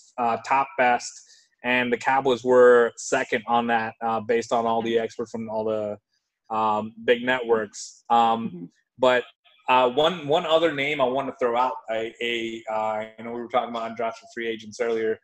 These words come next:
Speaker 1: um, a running back that the, uh, Cowboys picked up, uh, from T C U, Darius Anderson. This dude, um, speedy, like,
Speaker 2: Yeah.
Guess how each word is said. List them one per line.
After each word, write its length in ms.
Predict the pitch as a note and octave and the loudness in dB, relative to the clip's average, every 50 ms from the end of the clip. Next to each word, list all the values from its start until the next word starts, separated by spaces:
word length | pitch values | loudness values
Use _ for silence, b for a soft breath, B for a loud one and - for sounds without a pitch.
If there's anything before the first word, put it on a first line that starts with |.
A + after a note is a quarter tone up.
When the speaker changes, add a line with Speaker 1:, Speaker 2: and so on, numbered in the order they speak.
| _ _ _ _ - | _ _ _ _ -4
Speaker 1:
um, 380 | A#2+ A#2 A#2+ A#2+ A#2 A#2 A#2+ A#2+ - B2+ | -2 0 2 2 0 0 -4 -6 -4 -4
a 80 | A#2 | -4
running 420 | A#2 A2+ A#2 A#2+ B2+ B2+ B2+ B2+ B2 | -2 -2 0 0 0 0 -2 0 0
back 220 | A#2+ A2+ A2 - - - | 0 0 0 -2 -4 -4
that 140 | A#2 A2 A2+ - | -4 -4 -6 -8
the, 500 | A#2 A2+ A2+ A2+ A2+ A2+ A2+ A2 A2 G#2+ - _ - | -8 -6 -6 -4 -6 -6 -6 -8 -10 -12 -12 _ -6
uh, 240 | A2 G#2+ G#2+ G#2+ G2+ | -4 -2 -2 -4 -4
Cowboys 520 | - - A#2+ B2 B2+ B2 B2 A2+ G#2+ - - - | -4 -4 -2 0 0 0 0 -2 -2 -4 -6 -8
picked 200 | A#2+ G#2 - - | -8 -6 -4 -2
up, 200 | A2 A2 G#2+ - - _ _ _ _ _ - | -2 0 -2 -2 -6 _ _ _ _ _ -8
uh, 160 | A2+ A2 A2 - | -6 -4 -4 -4
from 200 | B2 A2+ A2+ G#2+ - | -4 -6 -6 -8 -12
T 160 | - C3+ B2+ | -12 -10 -10
C 160 | - - B2+ | -10 -10 -8
U, 320 | A2+ A#2 B2 A#2+ A2+ G2+ F#2+ - - | -4 -4 -2 -4 -4 -6 -10 -10 -6
Darius 500 | A#2+ A#2 A#2+ A#2+ A#2+ A#2+ A2 - - - - | -2 0 0 2 2 0 -2 -4 -8 -10 -8
Anderson. 640 | A#2 A#2+ A#2+ A#2 G2 F#2+ - - G2 F#2 F#2 F#2 - _ b b b b b b b b _ _ _ _ | -6 -4 -4 -4 -6 -8 -8 -12 -14 -14 -16 -18 -20 _ b b b b b b b b _ _ _ _
This 260 | B2 C#3 D3+ D3+ - - | 2 2 2 2 0 0
dude, 360 | C#3 B2+ A#2+ A#2 A2 G#2 G#2 G#2 - _ _ _ _ _ - | 0 2 2 2 0 -2 -4 -8 -14 _ _ _ _ _ 0
um, 500 | A2+ A#2 A#2 A2+ A2+ A2+ A2 A2 G#2+ G#2 - _ _ _ _ _ _ _ _ _ _ _ _ _ _ _ _ _ _ _ _ _ _ _ - | 2 4 6 6 6 4 4 0 -2 -8 -14 _ _ _ _ _ _ _ _ _ _ _ _ _ _ _ _ _ _ _ _ _ _ _ -14
speedy, 760 | - - - - - - F#3+ F3+ D3+ C3 A#2 G#2 F#2+ F2+ - _ _ _ _ _ _ _ _ _ _ _ _ | -12 -12 -12 -8 -2 0 0 2 2 0 -2 -2 -6 -12 -20 _ _ _ _ _ _ _ _ _ _ _ _
like, 320 | A2+ A#2 A#2 A#2 A2+ - F#2 | 0 2 2 4 2 0 -2
Speaker 2:
Yeah. 120 | F3 | -6